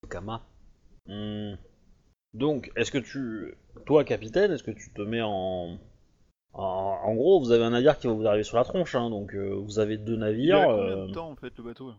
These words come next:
Speaker 1: Bah, suffisamment pour que je te laisse y réfléchir. Maintenant, euh, disons que, disons que dans trois minutes, j'aimerais qu'on ait réglé le problème, quoi. Enfin, que, que tu me dises ce qu'on en fait et qu'on démarre, euh, la résolution, quoi.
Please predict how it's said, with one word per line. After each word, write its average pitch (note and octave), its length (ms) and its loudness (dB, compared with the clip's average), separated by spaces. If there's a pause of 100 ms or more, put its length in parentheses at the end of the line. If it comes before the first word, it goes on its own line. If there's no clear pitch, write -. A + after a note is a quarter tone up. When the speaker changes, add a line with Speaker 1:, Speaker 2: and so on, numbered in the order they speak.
(300)
Speaker 1:
Bah, A#2+ 200 2
suffisamment G3 600 0
pour F3+ 140 0
que - 60 -12
je - 40 -6
te E3 60 0
laisse D3+ 200 4
y D3+ 160 2
réfléchir. D3+ 560 4
Maintenant, C#3+ 540 2
euh, G#2+ 640 2
disons A2 440 -2
que, A2+ 440 -2
disons A2+ 380 -4
que - 120 -10
dans G#2 200 -4
trois G#2+ 200 0
minutes, C3 300 -2
j'aimerais G#2+ 240 -2
qu'on G#2+ 180 -6
ait G2+ 40 -6
réglé G#2 180 -6
le G2+ 80 -14
problème, B2 320 0
quoi. - 160 -14 (840)
Enfin, F#2+ 140 -10
que, G2 180 -4
que F#2+ 100 -10
tu A2 140 -6
me A2 120 -2
dises C3+ 160 -6
ce - 40 -12
qu'on A2+ 140 0
en G2+ 100 -2
fait D3 140 0
et - 20 -4
qu'on A2+ 140 -6
démarre, G#2+ 460 -2
euh, F#2+ 100 -6
la F#2+ 80 -4
résolution, G2+ 480 -8
quoi. G2+ 160 -18